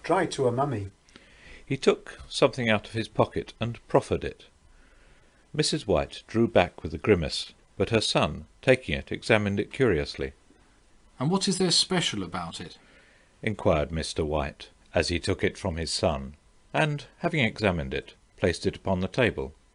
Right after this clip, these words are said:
Speaker 1: "It had a spell put on it by an old fakir,"
Speaker 2: said the sergeant major.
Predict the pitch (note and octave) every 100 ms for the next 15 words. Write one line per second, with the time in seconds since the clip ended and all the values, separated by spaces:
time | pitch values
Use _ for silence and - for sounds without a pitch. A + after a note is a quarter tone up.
0 | _ _ _ _ - D#3+ E3+ D3+ - -
1 | D3+ C3 B2 C#3+ B2 B2 C#3+ C3+ A#2+ C#3
2 | C#3 - E3+ E3+ B2 G#2 - _ _ -
3 | G#2 - D#2+ G2 E2 D#2 D#2 D#2+ D2 D2
4 | D2